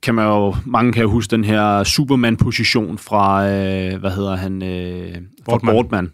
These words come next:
Speaker 2: Ja.
Speaker 1: øh, som jo nærmest, øh,
Speaker 2: Vaskemaskinecykel.
Speaker 1: ja, lige præcis, som jo lå ned, og den position er jo blevet ulovlig. Så nu skal du have,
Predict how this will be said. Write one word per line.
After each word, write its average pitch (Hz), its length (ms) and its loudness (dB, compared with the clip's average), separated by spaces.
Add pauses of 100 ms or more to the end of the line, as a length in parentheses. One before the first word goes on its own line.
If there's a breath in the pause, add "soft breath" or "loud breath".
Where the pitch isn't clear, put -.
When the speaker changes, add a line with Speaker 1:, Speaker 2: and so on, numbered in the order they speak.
(120)
Speaker 2:
Ja. 101 220 0
Speaker 1:
øh, 95 60 0
som 101 240 0
jo 95 180 2
nærmest, 104 400 0
øh, 117 40 -4
Speaker 2:
Vaskemaskinecykel. 104 560 -4
Speaker 1:
ja, 117 180 4
lige 131 160 4
præcis, 120 320 2
som 117 160 2
jo 110 60 4
lå 117 220 4
ned, 113 220 4
og 98 200 -2
den 127 140 4
position 110 500 0
er 110 40 -4
jo 101 60 0
blevet 95 160 -2
ulovlig. 92 360 -4
Så - 140 -4
nu 110 140 2
skal 107 220 0
du 113 60 0
have, 107 240 0